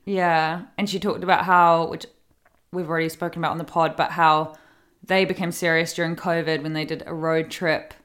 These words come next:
just in a little van, and they were just cooking in the van and just living like little nomad hippies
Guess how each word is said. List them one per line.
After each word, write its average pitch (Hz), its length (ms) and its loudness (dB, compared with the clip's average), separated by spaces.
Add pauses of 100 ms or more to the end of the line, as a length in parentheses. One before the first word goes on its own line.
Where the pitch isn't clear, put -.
(320)
just - 220 -12
in 185 80 -2
a 190 100 0
little 175 260 -2
van, 156 680 0
and 196 140 -4
they 175 80 0
were 170 80 -4
just 165 160 -10
cooking 165 480 -6
in 170 140 -8
the 170 80 -8
van 151 420 0
and 147 140 -6
just 165 160 -8
living 156 360 -2
like 151 280 -2 (580)
little 170 180 -4
nomad 160 680 -2
hippies 170 720 -4